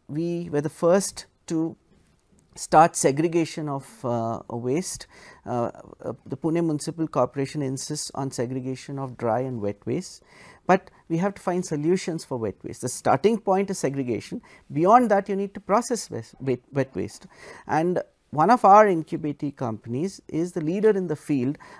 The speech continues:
Uh, it has the largest plant of its kind in India and definitely, and also, uh, in,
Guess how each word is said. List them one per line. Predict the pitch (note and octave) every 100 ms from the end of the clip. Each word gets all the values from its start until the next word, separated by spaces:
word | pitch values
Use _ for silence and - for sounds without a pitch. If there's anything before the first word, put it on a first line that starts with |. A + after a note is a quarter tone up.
| -
Uh, | C3 -
it | E3 -
has | E3+ D#3+
the | -
largest | D3+ C#3 C#3+ D#3 F#3 A#3 - -
plant | F3+ E3+ D#3+ D#3
of | -
its | D3+ -
kind | C#3 C3+ C#3+
in | D3
India | B2 B2 C#3+ F3+
and | F3 C#3+
definitely, | B2 A#2+ C#3+ C#3 C#3 B2+ - -
and | C#3
also, | C#3+ - F3 -
uh, | - G2+ -
in, | B2 B2+